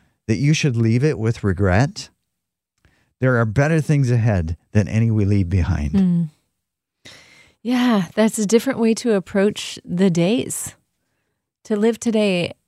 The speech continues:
Speaker 2: as if it could be our last, like Kaylee said, right? You know,
Speaker 1: Mm-hmm.
Speaker 2: to just,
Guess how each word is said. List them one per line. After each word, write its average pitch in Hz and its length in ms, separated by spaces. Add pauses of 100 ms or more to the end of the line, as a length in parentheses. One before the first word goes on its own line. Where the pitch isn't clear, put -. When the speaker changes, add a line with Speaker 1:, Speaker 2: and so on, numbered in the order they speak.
(460)
Speaker 2:
as 190 200
if - 380
it 190 140
could 190 200
be 190 160
our 170 140
last, 151 400
like 143 140
Kaylee 185 280
said, - 240
right? 165 320
You 202 100
know, 196 180
Speaker 1:
Mm-hmm. 220 80
Speaker 2:
to 196 140
just, 185 360